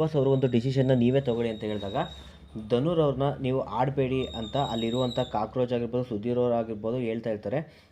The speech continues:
ನೀವು ಆಟ ಆಡೋದು ಬೇಡ, ಯಾಕೆಂದರೆ ನೀವು ಆಡ್ ಆಗಿದೆ, so ನಿಮ್ಮದು ಮಿಸ್ಟೇಕ್ ಆಗಿದೆ, ನಾವು ಕೂಡ ಆಡ್ತೀವಿ ಅಂತ. So ಅದಕ್ಕೆ ಧನುರ್ ಅವ್ರು ಹೇಳ್ತಾ ಇದ್ದಾರೆ, ಇಲ್ಲ ನಾನು ಮೋಸ ಮಾಡಿ ಆಡಿಲ್ಲ, ಫ್ರ್ಯಾಂಕಾಗಿ ಆಡಿದ್ದೀನಿ, but ಅದು ಉಸ್ತುವಾರಿಗಳ ಮಿಸ್ಟೇಕ್,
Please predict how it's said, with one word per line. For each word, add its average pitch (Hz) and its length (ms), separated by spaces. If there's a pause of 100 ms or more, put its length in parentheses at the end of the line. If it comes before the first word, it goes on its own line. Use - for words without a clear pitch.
ನೀವು 131 160
ಆಟ 120 220
ಆಡೋದು 135 220
ಬೇಡ, 117 160
ಯಾಕೆಂದರೆ 127 360
ನೀವು 120 140
ಆಡ್ 113 260
ಆಗಿದೆ, 120 360
so 131 140
ನಿಮ್ಮದು 120 280
ಮಿಸ್ಟೇಕ್ 113 380
ಆಗಿದೆ, 104 240
ನಾವು 131 280
ಕೂಡ 135 140
ಆಡ್ತೀವಿ 110 440
ಅಂತ. 101 260 (560)
So 175 60
ಅದಕ್ಕೆ 160 280
ಧನುರ್ 139 320
ಅವ್ರು 156 140
ಹೇಳ್ತಾ 139 180
ಇದ್ದಾರೆ, 139 200
ಇಲ್ಲ 143 200
ನಾನು 123 360
ಮೋಸ 123 300
ಮಾಡಿ 139 260
ಆಡಿಲ್ಲ, 127 220
ಫ್ರ್ಯಾಂಕಾಗಿ 127 460
ಆಡಿದ್ದೀನಿ, 120 320 (380)
but 139 180
ಅದು 139 120
ಉಸ್ತುವಾರಿಗಳ 139 520
ಮಿಸ್ಟೇಕ್, 127 380